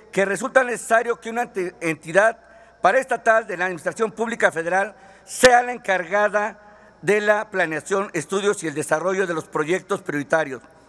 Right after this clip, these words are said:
con el fin de que dichas obras se realicen en tiempo y forma, usando de manera eficiente y transparente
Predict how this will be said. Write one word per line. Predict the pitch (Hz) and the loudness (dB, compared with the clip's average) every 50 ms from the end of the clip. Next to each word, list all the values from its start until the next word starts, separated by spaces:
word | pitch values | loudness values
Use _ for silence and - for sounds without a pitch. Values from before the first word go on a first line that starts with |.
| _ _ _ _ _ _ _ - | _ _ _ _ _ _ _ 0
con | - 180 180 175 | 2 2 2 2
el | 170 165 156 | 0 -2 -4
fin | - - - 233 233 247 254 247 240 226 - - - - - | -6 -6 -4 -2 0 2 2 0 -2 -4 -8 -14 -20 -20 -6
de | - 135 160 156 | -2 -2 -2 -2
que | - - 160 | -2 -6 -6
dichas | 147 214 220 - 226 202 - 208 | -6 -6 -2 0 0 0 0 0
obras | 214 214 202 214 208 - | -2 0 0 0 0 0
se | - 175 | -2 -4
realicen | 151 151 160 190 196 196 202 175 | -2 -2 -2 -2 -2 -2 -2 -2
en | 160 147 | -2 -2
tiempo | - 185 196 190 - 180 | -2 -2 -2 -2 -2 -4
y | 156 - | -4 -2
forma, | - 196 214 208 208 214 233 - - - - - - | 0 0 0 0 0 -2 -2 -4 -6 -12 -20 -16 -12
usando | - 127 - - 180 202 196 190 180 | -10 -2 2 4 4 4 2 -2 -4
de | 165 156 | -4 -2
manera | 151 151 156 170 180 180 | -2 -2 -2 -2 -2 -2
eficiente | 170 131 135 143 - - 202 208 214 202 - - 220 214 190 - - - - - | -4 -6 -8 -10 -6 -2 0 0 0 0 0 -2 -2 -2 -2 -6 -14 -20 -18 -14
y | 131 127 117 | -14 -14 -2
transparente | - - 185 190 180 - - - 160 156 170 175 180 170 - - 180 175 160 | 2 4 4 4 2 0 0 0 0 0 0 -2 -4 -4 -4 -6 -6 -6 -6